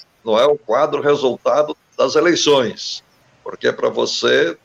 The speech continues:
ganha as eleições, mas para você implantar, né, aquilo que você almeja nas eleições, para dar consequências às eleições,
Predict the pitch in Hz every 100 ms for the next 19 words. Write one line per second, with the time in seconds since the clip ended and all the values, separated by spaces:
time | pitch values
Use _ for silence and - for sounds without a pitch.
0 | _ _ 123 143 156 139 123 110 - 123
1 | 165 151 151 131 123 117 - 147 143 151
2 | 147 110 - 143 127 - _ _ _ -
3 | 110 117 110 - 127 127 123 120 - 131
4 | 131 120 143 175 147 120 120 113 110 110
5 | 127 147 143 - 131 - 131 - 127 -
6 | 143 170 175 143 127 127 110 123 139 151
7 | -